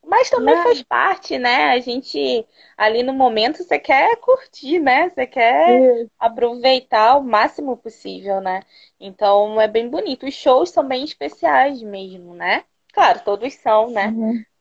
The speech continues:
Speaker 1: Mas ali no Cruzeiro tem
Speaker 2: Uhum.
Speaker 1: essa, essa coisa bem diferenciada mesmo. É um momento único.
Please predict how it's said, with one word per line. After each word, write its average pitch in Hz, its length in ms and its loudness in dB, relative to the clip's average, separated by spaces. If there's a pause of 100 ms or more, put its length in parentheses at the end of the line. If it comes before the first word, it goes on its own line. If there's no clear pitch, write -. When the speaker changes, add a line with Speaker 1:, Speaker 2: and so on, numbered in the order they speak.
Speaker 1:
Mas 202 480 -4
ali 202 260 -2
no 226 120 -10
Cruzeiro 214 540 -2
tem 214 320 -2
Speaker 2:
Uhum. - 20 2
Speaker 1:
essa, 214 420 -2
essa 202 180 -10
coisa - 200 -20
bem 208 200 -16
diferenciada 220 1120 -2
mesmo. 175 500 -16
É 175 40 -8
um 180 40 -10
momento 202 460 -10
único. 202 580 -8